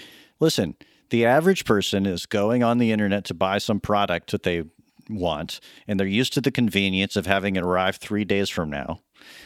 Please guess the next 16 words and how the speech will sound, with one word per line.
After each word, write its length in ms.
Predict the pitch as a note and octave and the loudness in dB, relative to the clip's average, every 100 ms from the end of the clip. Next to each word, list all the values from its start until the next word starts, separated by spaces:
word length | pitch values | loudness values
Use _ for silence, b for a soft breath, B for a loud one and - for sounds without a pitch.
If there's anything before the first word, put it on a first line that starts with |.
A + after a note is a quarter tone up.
| B | B
And 140 | A2 G#2+ | -4 0
then 120 | A#2 | 2
they 100 | A#2+ | 2
click 260 | - D#3+ C#3+ | 2 2 4
on 220 | A#2 G2+ | 4 4
there 220 | G2+ G#2+ | 4 4
and 100 | G2+ | 2
it 120 | G2+ | -2
says, 380 | - A2 G2+ - B B B - | 2 2 2 -2 B B B -2
"This 260 | A2 C#3+ | 0 2
isn't 220 | C#3+ C3 B2 | 2 0 2
gonna 200 | A#2+ A#2 | 2 2
arrive 420 | A2 A2+ A2+ G#2 | 4 2 2 0
for 220 | - - | -2 0
three 240 | A2 A#2 G#2 | 2 2 2
months" 480 | F#2+ D#2+ - - | 2 0 -8 -12